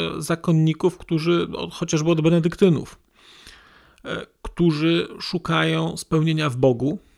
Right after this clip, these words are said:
w idei boskości. Gracze Szklanych Paciorków nie szukają spełnienia w idei boskości. Nie widzą wielkiego planu.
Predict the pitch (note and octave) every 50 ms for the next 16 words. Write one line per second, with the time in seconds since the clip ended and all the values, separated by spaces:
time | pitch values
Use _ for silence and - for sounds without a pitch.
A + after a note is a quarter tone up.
0 | _ - D#3 C#3 C#3 D3 D3+ D3 C#3 C#3 C#3 - - - B2 G#2 - - - -
1 | F3 G3+ G3+ - _ _ _ _ _ _ _ _ _ _ _ _ _ - G#3 -
2 | F#3+ C#3+ C3+ D3+ E3 - G3+ F3 - - F3+ F3+ F#3 E3+ - E3+ D#3+ - F3 F3
3 | F3 - G3+ E3+ - - C3+ C#3+ G3 G3+ - G#3 F#3 - E3+ E3 D#3 D3+ - -
4 | D#3 C#3 D3 D3 C#3+ C#3 B2 C3 B2+ B2+ B2+ B2+ A#2+ B2 A#2+ - - - A2+ -
5 | - - - - - _ - - - _ - C#3 C3 A2+ G#2+ D#3+ F3 G#3+ A#3 G3
6 | E3 D#3+ C#3+ - - C#3+ C#3+ C#3 - - C3 B2 A#2 A#2+ A#2+ -